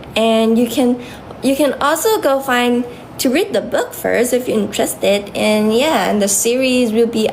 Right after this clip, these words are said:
out later, which I still don't know when, but as soon as possible.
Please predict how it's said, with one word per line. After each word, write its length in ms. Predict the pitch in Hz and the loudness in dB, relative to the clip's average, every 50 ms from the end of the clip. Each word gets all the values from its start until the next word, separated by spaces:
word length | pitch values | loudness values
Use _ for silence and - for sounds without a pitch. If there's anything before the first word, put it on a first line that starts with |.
| - - - | -4 -6 -6
out 360 | - 214 220 214 214 - - - - - - - - - - - - - | -2 -2 -2 -2 -4 -8 -14 -16 -18 -18 -18 -18 -18 -18 -18 -18 -10 -4
later, 800 | - 202 208 214 226 269 320 320 370 330 - - 185 170 170 175 | 0 2 4 4 4 2 2 0 -2 -4 -6 -4 0 0 2 2
which 260 | 185 202 196 196 196 - - - - - - - | 2 0 0 -2 -4 -8 -12 -14 -18 -18 -16 -12
I 180 | - - - - | -10 -8 -6 -6
still 360 | - - - - 240 214 - | -6 -4 -2 0 0 0 0
don't 280 | - 214 190 - - | -2 -2 -4 -4 -4
know 220 | - 101 - - - - - | -4 -4 -4 -4 -6 -6 -4
when, 520 | - 180 196 233 226 214 220 240 247 247 | -2 0 0 0 0 0 2 2 2 0
but 340 | 247 - 220 - - - - | 0 -2 -4 -4 -4 -2 -2
as 160 | 220 240 - | -2 0 0
soon 120 | - 240 220 | 2 2 0
as 100 | - - | 0 -2
possible. 520 | - 190 175 170 208 185 160 - 185 202 | -2 -2 -2 -2 -2 -2 -2 -2 -4 -6